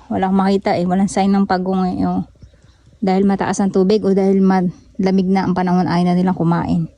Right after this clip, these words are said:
Kasi usually, kapag nagbagsak ako ng isang pagkain dyan, nandyan na din sila. Naririnig na rin nila yung paglalaglag natin ng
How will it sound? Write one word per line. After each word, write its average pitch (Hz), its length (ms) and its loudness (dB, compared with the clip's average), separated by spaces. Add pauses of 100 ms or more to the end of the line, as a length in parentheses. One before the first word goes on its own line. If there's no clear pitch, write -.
(960)
Kasi 196 400 2
usually, 214 560 2 (240)
kapag 202 240 -2
nagbagsak 196 560 -2
ako 196 160 0
ng 196 160 0
isang 208 80 0
pagkain 190 480 -2
dyan, 175 240 -2 (720)
nandyan 185 320 -2
na 175 80 -2
din 180 160 -2
sila. 175 480 -12
Naririnig 175 480 0
na 170 160 0
rin 170 80 -2
nila 160 240 0
yung 170 160 0
paglalaglag 160 1200 -4
natin 170 400 -2
ng 160 140 2